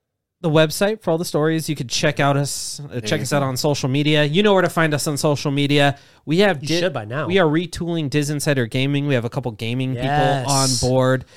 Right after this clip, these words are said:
Speaker 1: Uh, so be on the lookout for that. We'll announce them once they get their content out. So shout out to them.
Speaker 3: One of them
Speaker 1: Um,
Speaker 3: has a story up on the website already.
Speaker 1: Yeah.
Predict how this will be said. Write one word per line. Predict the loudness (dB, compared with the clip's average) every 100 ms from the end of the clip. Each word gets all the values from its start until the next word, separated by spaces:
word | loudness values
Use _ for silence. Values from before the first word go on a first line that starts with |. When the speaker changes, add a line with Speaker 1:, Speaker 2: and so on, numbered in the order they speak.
| -20 -12
Speaker 1:
Uh, | -4 -2 -2
so | 0 0 0
be | 0 0
on | 2
the | 2
lookout | 2 0 0
for | 2
that. | 2 2
We'll | 2
announce | 2 0 -2 -4
them | -4 -2 -2 -4
once | -4 -4 -4 -8
they | -4 -4
get | -4 -6
their | -8
content | -10 -12 -10 -10
out. | -10 -10
So | -10 -6 -6
shout | -6 -4 -4 -2
out | -6
to | -8
them. | -8 -6 -6 -10 _ _ _ _
Speaker 3:
One | -4 -2
of |
them | 0
Speaker 1:
Um, | -2
Speaker 3:
has | -2
a | -4
story | -4 -4 -4 -4
up |
on | -8
the | -12
website | -12 -12 -14
already. | -16 -16 -4
Speaker 1:
Yeah. | -2